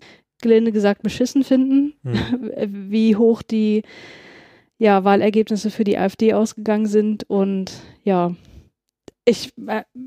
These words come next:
Speaker 1: ich bin mittlerweile auch, also ich habe das Gefühl, meine Worte sind aufgebraucht zu diesem Thema und ich bin dem Thema echt überdrüssig mittlerweile.
Speaker 2: Hm.
Speaker 1: Möchtest du dazu noch irgendwas sagen?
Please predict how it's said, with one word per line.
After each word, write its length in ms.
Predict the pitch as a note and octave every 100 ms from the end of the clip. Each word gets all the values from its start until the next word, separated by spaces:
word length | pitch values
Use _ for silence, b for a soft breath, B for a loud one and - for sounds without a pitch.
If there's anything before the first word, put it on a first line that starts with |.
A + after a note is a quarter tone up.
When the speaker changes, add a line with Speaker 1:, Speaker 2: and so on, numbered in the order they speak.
| C4+
Speaker 1:
ich 240 | B3+ - -
bin 440 | B3 G3+ B3+ B3+
mittlerweile 520 | B3+ A#3 A3+ A#3 B3
auch, 240 | A3+ A3+ -
also 160 | A3+ G#3+
ich 80 | A#3
habe 80 | A#3+
das 180 | B3 -
Gefühl, 300 | - B3+ B3
meine 340 | A3+ A3+ G#3
Worte 280 | G#3+ A3+ A#3
sind 280 | G#3 G#3+ -
aufgebraucht 680 | A3 - G#3 - - A3
zu 80 | -
diesem 240 | G#3+ G3+ G3+
Thema 400 | G#3 G#3 G#3 G#3
und 100 | G#3+
ich 140 | -
bin 300 | A3 G#3+ G#3 -
dem 260 | G#3+ G#3+
Thema 340 | - A#3 A3 G#3+
echt 280 | A3 - - -
überdrüssig 680 | A3+ A3 G#3+ A3+ A3 A3
mittlerweile. 600 | G#3+ G#3 G#3 G3+ G#3 G#3+ A#3 B B
Speaker 2:
Hm. 300 | A#2 G#2+ G#2 B B B _ _ _ _
Speaker 1:
Möchtest 320 | A#3 G3+ -
du 60 | B3+
dazu 320 | A#3 A3+ A3+
noch 160 | A3 A#3
irgendwas 280 | A3 G#3+ -
sagen? 380 | G#3+ G#3 A#3